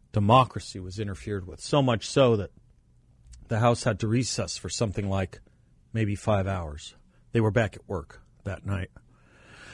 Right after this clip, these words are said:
The two most common charges against those arrested and detained for January sixth are trespassing and disorderly conduct. Both misdemeanors,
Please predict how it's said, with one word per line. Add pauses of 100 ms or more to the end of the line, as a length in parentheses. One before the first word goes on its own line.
(120)
The
two
most
common
charges
against
those
arrested
and
detained
for
January
sixth (920)
are
trespassing
and
disorderly
conduct. (920)
Both
misdemeanors,